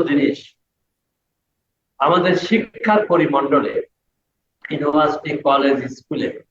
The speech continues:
কোনো একটা জায়গাতে কোরআনের একটা বাণীও শিকার প্রশ্ন এমন ভাবে শিক্ষা পরিবর্তন করা হয়েছে, মানুষ যেন কোরআন থেকে সম্পূর্ণভাবে দূরে থাকে। আমাদের সন্তানদের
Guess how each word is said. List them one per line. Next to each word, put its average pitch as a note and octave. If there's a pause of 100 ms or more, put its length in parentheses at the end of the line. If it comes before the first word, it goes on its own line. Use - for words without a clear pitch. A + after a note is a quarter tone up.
(460)
কোনো F#3+ (100)
একটা -
জায়গাতে B2+ (160)
কোরআনের E3 (260)
একটা - (140)
বাণীও D4 (480)
শিকার D3
প্রশ্ন - (1400)
এমন F#3+
ভাবে F3
শিক্ষা -
পরিবর্তন C#3+
করা C3
হয়েছে, B2 (580)
মানুষ D3 (100)
যেন D#3+ (140)
কোরআন E3
থেকে E3
সম্পূর্ণভাবে E3+
দূরে C#3
থাকে। B2
আমাদের F3
সন্তানদের F3+